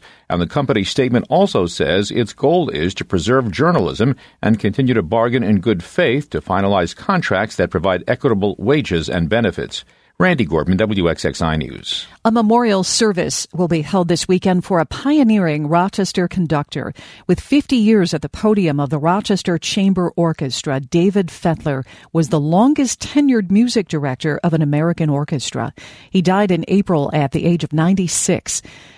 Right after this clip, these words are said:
Speaker 2: Carla Krogstad, director of the Bach Children's Chorus and Fetler's longtime friend and collaborator, said she loved his dedication.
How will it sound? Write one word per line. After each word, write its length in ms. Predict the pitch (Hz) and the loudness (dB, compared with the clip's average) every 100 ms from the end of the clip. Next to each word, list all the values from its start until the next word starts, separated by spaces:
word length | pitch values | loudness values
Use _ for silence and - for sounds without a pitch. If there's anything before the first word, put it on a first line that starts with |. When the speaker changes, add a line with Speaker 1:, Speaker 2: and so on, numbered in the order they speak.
| - | -6
Speaker 2:
Carla 300 | - 277 240 | 0 2 2
Krogstad, 760 | - 240 240 220 - 170 135 139 | 2 2 2 0 0 0 0 -2
director 420 | 160 208 - 214 | 0 0 2 2
of 140 | 165 | 2
the 80 | 156 | 0
Bach 480 | 139 175 208 - - - | 0 0 0 -4 -14 -4
Children's 560 | - 214 170 160 147 | 0 0 0 -2 -4
Chorus 560 | - 226 220 226 - - - | 0 2 2 2 0 -4 0
and 140 | 170 | 0
Fetler's 580 | - - 220 185 147 - | 0 -2 -2 0 -2 0
longtime 480 | 165 175 - 165 139 | 0 0 0 -2 -2
friend 420 | - 185 196 190 | -2 0 2 2
and 200 | 147 - | -2 -4
collaborator, 760 | 160 147 160 156 160 160 165 - - - - - | -2 0 2 2 0 0 0 -2 -14 -20 -20 -6
said 300 | 175 226 190 | -2 0 0
she 140 | - 190 | 0 0
loved 360 | 208 349 - | 2 0 0
his 220 | 220 160 | -2 -2
dedication. 840 | 139 180 190 - 165 160 - - | -2 -2 -2 -4 -8 -6 -8 -12